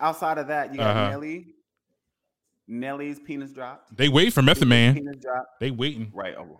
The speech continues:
Speaker 1: they, they were listening.
Speaker 2: <laughs>
Speaker 1: Um, and then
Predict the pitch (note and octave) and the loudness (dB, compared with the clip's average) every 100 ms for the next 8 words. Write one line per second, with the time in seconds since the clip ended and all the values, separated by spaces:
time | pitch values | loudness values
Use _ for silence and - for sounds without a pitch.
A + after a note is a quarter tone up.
0 | _ D2 _ C#2+ E2 F2 F#2+ F#2+ F2+ F2 | _ -20 _ -20 -20 -18 -16 -16 -14 -18
1 | - _ _ - _ - A#2 F#4+ D#4 F#4 | -18 _ _ -18 _ -12 -4 0 0 0
2 | F4 D#4 B2 B2 A#2+ A#2 A#2 | -2 -4 -10 -12 -10 -10 -12